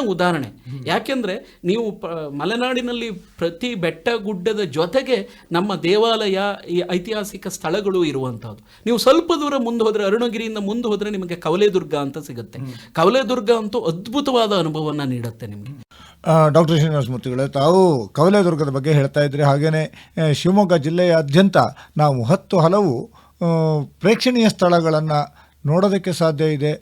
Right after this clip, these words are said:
Speaker 2: ಪ್ರೇಕ್ಷಣೀಯ ಸ್ಥಳಗಳನ್ನ ನೋಡುವುದಕ್ಕೆ ಆಹ್ವಾನ ಮಾಡುವುದಕ್ಕೂ ಕೂಡ ಅವಕಾಶ ಇದೆ ಅನ್ನೋದನ್ನ ಹೇಳ್ತಾ ಇದ್ದೀರಿ. ಏ, ನಾವು ಇನ್ನು ಮುಂದಿನ ದಿನಗಳಲ್ಲಿ ಈ ಒಂದಿಷ್ಟು, ಆ,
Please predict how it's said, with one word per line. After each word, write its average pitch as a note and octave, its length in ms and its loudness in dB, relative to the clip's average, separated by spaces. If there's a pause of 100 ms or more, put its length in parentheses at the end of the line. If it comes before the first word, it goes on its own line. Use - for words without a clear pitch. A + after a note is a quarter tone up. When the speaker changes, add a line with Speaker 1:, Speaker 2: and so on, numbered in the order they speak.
(200)
Speaker 2:
ಪ್ರೇಕ್ಷಣೀಯ E3 600 0
ಸ್ಥಳಗಳನ್ನ D3+ 680 -2
ನೋಡುವುದಕ್ಕೆ D3 680 0
ಆಹ್ವಾನ D#3 480 4
ಮಾಡುವುದಕ್ಕೂ E3 760 0
ಕೂಡ C3 200 -2
ಅವಕಾಶ C#3 520 0
ಇದೆ C3+ 300 0
ಅನ್ನೋದನ್ನ A#2+ 320 -2
ಹೇಳ್ತಾ C3+ 260 -2
ಇದ್ದೀರಿ. B2+ 400 0 (340)
ಏ, D#3 280 0
ನಾವು D#3 540 0
ಇನ್ನು D3+ 160 -2
ಮುಂದಿನ G3+ 380 2
ದಿನಗಳಲ್ಲಿ C3+ 580 -2 (260)
ಈ A#3+ 120 2
ಒಂದಿಷ್ಟು, F3+ 680 0 (340)
ಆ, - 20 0